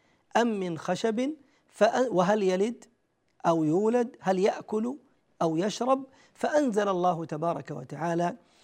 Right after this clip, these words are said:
هذه السورة المباركة، فقال من قال: "هي من السور المدنية". وانظر يا رعاك الله إلى، إلى، إلى قبح يهود في، في، في، في تعنتهم في السؤال.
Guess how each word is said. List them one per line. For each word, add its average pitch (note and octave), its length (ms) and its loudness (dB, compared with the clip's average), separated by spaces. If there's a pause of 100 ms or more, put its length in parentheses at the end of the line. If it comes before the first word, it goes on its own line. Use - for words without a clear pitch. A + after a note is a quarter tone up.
(160)
هذه F3 340 2
السورة D#3 400 -6
المباركة، E3+ 640 -4
فقال A3 440 0
من E3 140 -4
قال: E3+ 480 -4
"هي F3 220 -4
من D#3+ 160 -6
السور D3+ 560 -4 (680)
المدنية". D#3 720 -2 (260)
وانظر A3+ 400 4
يا F3+ 180 2
رعاك D3+ 380 -2
الله E3 340 -4 (400)
إلى، D#3+ 220 -2
إلى، D3 220 -6
إلى D3 300 -8 (300)
قبح D4 340 0
يهود F3+ 600 -2 (380)
في، D#3 220 -2
في، D3+ 140 -4
في، D#3 160 -8
في E3+ 160 -6
تعنتهم F#3+ 1040 0
في - 100 -16
السؤال. C#3 520 -8